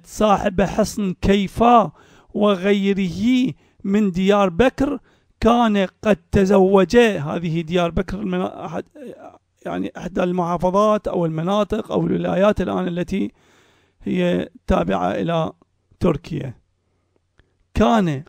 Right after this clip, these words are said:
قد تزوج"، هذا نور الدين صاحب حصن كيفا، "قد تزوج ابنة قلج أرسلان المذكور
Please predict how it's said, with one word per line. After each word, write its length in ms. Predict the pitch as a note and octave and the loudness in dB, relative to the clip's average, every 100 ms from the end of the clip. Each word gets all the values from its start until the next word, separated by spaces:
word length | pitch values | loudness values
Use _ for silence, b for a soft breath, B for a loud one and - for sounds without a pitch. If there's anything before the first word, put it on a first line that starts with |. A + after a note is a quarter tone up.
| - | -6
قد 120 | G3 | -6
تزوج"، 720 | - G#3 F3 A#3+ A3 F3+ E3 | -2 -2 2 4 4 4 2
هذا 280 | F3 F#3 F3+ | 0 2 2
نور 240 | F3+ F#3 | 2 0
الدين 540 | E3 D3 F#3 G3+ D3+ C3+ _ _ _ _ _ _ | 0 -2 0 2 0 -6 _ _ _ _ _ _
صاحب 580 | - G#3+ F3+ - F3+ D3 - _ _ | -6 2 2 2 -4 -8 -20 _ _
حصن 440 | - G3 - F#3+ | -4 -4 -2 -4
كيفا، 600 | - G#3 G#3+ - D#3+ C3 - _ _ _ _ _ | 0 2 2 0 -2 -2 -10 _ _ _ _ _
"قد 120 | - G#3 | 0 0
تزوج 640 | - G3+ F#3+ B3 A3+ D#3+ E3+ F3 | 2 4 6 8 8 6 2 2
ابنة 400 | B3+ F#3 G#3 F#3 - - - | 2 4 4 2 2 -4 4
قلج 400 | A#3 C4 A#3 - - | 6 6 4 0 0
أرسلان 760 | A#3+ F3 - F#3+ G#3+ A#3+ A#3+ - B3+ | 2 2 0 0 2 2 2 0 0
المذكور 1160 | A#3 G3 G3+ - - A3 A3+ A3+ A3 A3 G#3 | 0 2 0 0 2 4 6 6 8 6 4